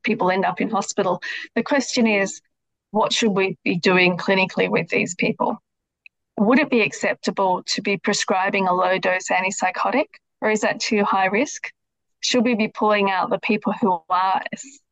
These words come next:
at very high risk and provided some kind of targeted intervention on the assumption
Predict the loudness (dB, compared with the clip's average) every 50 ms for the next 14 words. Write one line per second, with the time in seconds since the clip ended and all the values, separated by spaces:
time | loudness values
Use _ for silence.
0 | _ -4 -4 -2 -2 -2 -2 0 2 4 4 4 4 4 2 0 0 0 0 0
1 | -2 -2 -4 -6 -8 -14 -18 -20 _ _ _ _ _ -4 -4 -4 -2 -2 -2 0
2 | 2 2 4 4 4 4 4 2 0 0 0 -2 0 0 -2 -2 -2 -2 -2 -4
3 | -6 -8 -4 -2 -2 0 0 0 -2 -2 -2 -2 -4 -4 -6 -8 -6 -4 -4 -4
4 | -2 -2 -2 0 0 0 0 -2 -4 -4 -2 -2 -2 0 0 -2 -2 -2 -4 -6